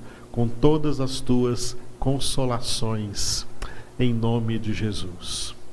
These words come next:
Oramos, Senhor, por todos os nossos irmãozinhos que ainda se encontram enfermos, precisando de cura divina. Cura-os, ó Deus, fortaleça-os, ó Deus, no corpo, na alma, no espírito.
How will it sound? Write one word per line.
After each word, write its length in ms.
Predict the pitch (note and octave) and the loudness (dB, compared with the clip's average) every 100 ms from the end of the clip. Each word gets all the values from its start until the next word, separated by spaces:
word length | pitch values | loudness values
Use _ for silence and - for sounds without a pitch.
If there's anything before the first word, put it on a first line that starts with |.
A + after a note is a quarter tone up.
| - - - | -10 -14 -2
Oramos, 540 | C3 B2 C3+ D3 D3 C3+ | 4 4 4 2 2 2
Senhor, 260 | C#3 C3 C3 | 2 2 2
por 180 | C3 | 0
todos 240 | - E3 C#3+ | 4 4 4
os 40 | |
nossos 360 | C#3+ C#3+ B2+ A#2+ | 2 0 0 0
irmãozinhos 840 | B2 B2+ A#2+ G2+ G#2+ B2 A#2+ - - - - | 0 0 0 -2 0 0 0 2 2 0 0
que 100 | C3+ | 4
ainda 300 | B2 B2+ B2+ | 4 4 2
se 160 | - B2+ | 2 0
encontram 420 | A#2 B2 A#2+ A#2 | 2 2 2 0
enfermos, 760 | A2 - B2+ C3 C3+ B2+ C3 | 0 -2 2 4 4 0 -2
precisando 520 | - A#2+ - C3 B2 | 2 4 4 2 2
de 100 | A2 | 0
cura 480 | G#2+ - C#3 C#3+ C3 | -2 0 4 4 4
divina. 800 | A#2 G#2+ F#2+ G#2 B2+ C#3 C3+ C#3 - - - - | 0 -2 -4 0 2 2 2 0 -2 -6 -8 -4
Cura-os, 640 | - G3 G3 D3 B2 A#2 A2+ | 2 4 4 2 2 0 0
ó 100 | A2 | 0
Deus, 520 | A#2 B2 C3 C3 - | 4 4 4 2 0
fortaleça-os, 1200 | - D3+ - C3 A2+ C3 C#3+ C#3+ - C3 B2 A2 | 2 2 4 2 4 2 2 0 0 0 0 0
ó 100 | A2 | 0
Deus, 480 | A2 A#2+ B2 - - - - A#2+ | 2 2 2 0 -2 -4 -4 2
no 120 | B2+ | 4
corpo, 640 | - C3 C#3+ C#3+ - C#3+ | 6 4 4 2 0 2
na 140 | C3 | 2
alma, 580 | A#2 A#2+ C3 C3+ C3 B2+ | 2 2 2 2 2 2
no 160 | B2 B2 | 2 0
espírito. 1040 | A2+ - - A#2 B2+ C3 C3 - C3 C3 | 0 0 2 4 6 4 2 2 2 2